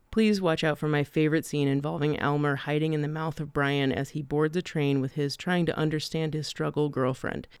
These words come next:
It blends in comedy to this impending horrific moment that you're already predicting, but Henenlotter visually executes it in a stealthily quiet and perverse way.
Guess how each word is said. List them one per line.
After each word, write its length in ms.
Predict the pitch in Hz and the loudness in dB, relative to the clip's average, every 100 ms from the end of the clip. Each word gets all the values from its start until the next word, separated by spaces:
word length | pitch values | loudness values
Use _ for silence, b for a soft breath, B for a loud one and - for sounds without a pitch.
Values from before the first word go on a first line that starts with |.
| - | -4
It 200 | 190 185 | -2 0
blends 260 | 185 202 | 0 2
in 160 | 226 196 | 2 2
comedy 460 | 170 160 156 151 151 | 0 0 0 0 -2
to 140 | 156 | -2
this 200 | 143 139 | -2 -2
impending 480 | 151 - 156 151 151 | -4 -4 -2 0 0
horrific 480 | 147 147 143 135 147 | 0 0 0 -2 -2
moment 380 | 147 139 131 | 0 2 0
that 80 | - | 0
you're 240 | 151 151 131 | 0 2 2
already 340 | 143 135 127 | 2 0 -2
predicting, 580 | - 131 135 - 113 120 B B B - | -6 -4 -4 -2 -4 -4 B B B -2
but 140 | 143 | -2
Henenlotter 580 | 151 202 202 180 160 151 | 2 4 4 4 4 4
visually 480 | 147 160 175 165 143 | 2 2 4 2 0
executes 580 | 151 156 139 139 127 | -4 -6 -6 -4 -2
it 160 | 123 113 | -2 -2
in 140 | - 131 | 0 -2
a 60 | |
stealthily 880 | 123 - 151 151 156 139 139 131 127 B B - | -2 -4 -2 -2 0 0 2 2 0 B B -8
quiet 420 | - 143 131 120 | 0 0 2 -2
and 160 | - 131 | -4 -8
perverse 460 | 151 131 120 - | -6 -2 -2 -2
way. 300 | 131 123 - | -4 -2 -4